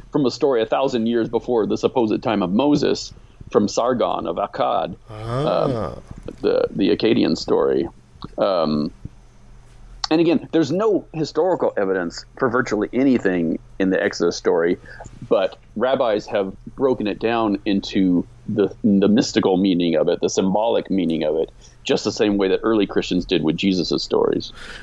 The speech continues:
Speaker 2: Do you think that, you know, if somebody was to criticize, you know, one of the reasons maybe because the, the myth of Moses endures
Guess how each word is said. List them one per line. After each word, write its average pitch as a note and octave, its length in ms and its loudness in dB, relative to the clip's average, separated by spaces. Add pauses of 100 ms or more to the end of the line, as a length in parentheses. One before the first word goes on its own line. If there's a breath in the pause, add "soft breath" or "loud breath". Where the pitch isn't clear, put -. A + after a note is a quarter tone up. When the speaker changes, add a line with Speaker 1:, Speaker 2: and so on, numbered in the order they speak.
(100)
Speaker 2:
Do D3+ 100 -4
you B3 180 2
think A3+ 260 0
that, A#2 180 0
you A#2 80 -2
know, B2+ 220 0
if B2+ 100 -4
somebody C#3 300 0
was A2 180 -2
to G#2+ 80 -8
criticize, A2 800 -4
you G#2 60 -6
know, G2+ 220 -6
one G#2+ 320 -4
of A2+ 100 -2
the G#2 80 -2
reasons G#2+ 340 -2
maybe G#2+ 260 -2
because G#2+ 400 -4
the, A2 60 -2
the A2+ 240 -4
myth A2+ 260 0
of B2 280 0
Moses G#2 520 0
endures G2 680 -2